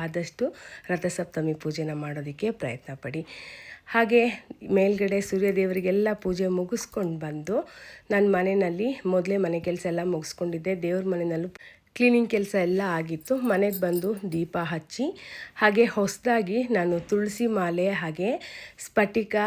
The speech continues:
ಹಾಗೆ ರುದ್ರಾಕ್ಷಿನ ತರಿಸ್ಕೊಂಡಿದ್ದೆ. ತುಳಸಿ ಮಾಲೆ ಬಂದು ದೇವ್ರ ನಾಮಗಳನ್ನ ನಾನು ಜಪ ಮಾಡೋಕ್ಕೆ ಅಂತ ತರಿಸ್ಕೊಂಡೆ. ತುಳಸಿ ಮಾಲೆ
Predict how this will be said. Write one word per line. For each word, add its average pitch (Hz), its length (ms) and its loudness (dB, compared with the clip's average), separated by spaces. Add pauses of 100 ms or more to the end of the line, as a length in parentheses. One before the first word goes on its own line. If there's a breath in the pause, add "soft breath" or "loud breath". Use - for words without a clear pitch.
(160)
ಹಾಗೆ 180 220 0
ರುದ್ರಾಕ್ಷಿನ 170 680 -4 (120)
ತರಿಸ್ಕೊಂಡಿದ್ದೆ. 156 760 -4 (720 loud breath)
ತುಳಸಿ 254 320 4 (100)
ಮಾಲೆ 196 260 4
ಬಂದು 175 360 0 (300)
ದೇವ್ರ 196 260 2 (160)
ನಾಮಗಳನ್ನ 170 640 0 (600 loud breath)
ನಾನು 180 220 4 (140)
ಜಪ 165 180 0 (140)
ಮಾಡೋಕ್ಕೆ 165 420 -2
ಅಂತ 160 140 -4 (120)
ತರಿಸ್ಕೊಂಡೆ. 160 520 -4 (120)
ತುಳಸಿ 226 340 -2 (100)
ಮಾಲೆ 180 320 0